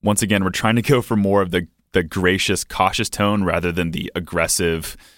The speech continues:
"tell me when I get the job" tone. And that's really important when it comes to the follow-up. It's an art. You wanna make sure you are delicate with this art.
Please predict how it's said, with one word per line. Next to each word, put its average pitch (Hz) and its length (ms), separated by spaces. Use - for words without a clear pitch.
"tell 98 260
me 98 180
when 95 200
I 92 80
get 87 240
the 95 100
job" 80 480
tone. 87 500
And 80 560
that's 80 320
really 80 180
important 80 460
when 80 120
it 76 60
comes 80 240
to 78 80
the 73 80
follow-up. 76 540
It's - 140
an - 120
art. - 400
You 92 120
wanna 90 140
make 90 160
sure 87 240
you 85 220
are 80 120
delicate 82 460
with 80 120
this 80 200
art. 73 200